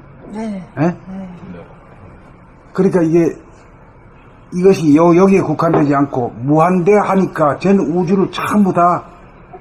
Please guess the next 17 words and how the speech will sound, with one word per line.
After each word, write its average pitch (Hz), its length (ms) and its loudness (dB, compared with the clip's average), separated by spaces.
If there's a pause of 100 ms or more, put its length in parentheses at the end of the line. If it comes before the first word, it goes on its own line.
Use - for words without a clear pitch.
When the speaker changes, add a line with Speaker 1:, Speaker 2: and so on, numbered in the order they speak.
(540)
Speaker 2:
거느릴 196 340 2
수 160 100 -2
있지. 131 360 -2 (680)
Speaker 1:
네. 196 180 -14 (4000)
Speaker 2:
그 135 100 -8
다음에 180 400 0
또 147 300 0 (240)
먼지나 165 560 2
뭐, 139 320 0 (1200)
먼지 160 280 -2
안에도 202 300 2
들어가는 143 380 2
것이 123 280 -4 (960)
이 - 60 -8
공간 127 320 -2
아니야? 127 260 -6 (1700)
Speaker 1:
그렇죠. 220 400 -18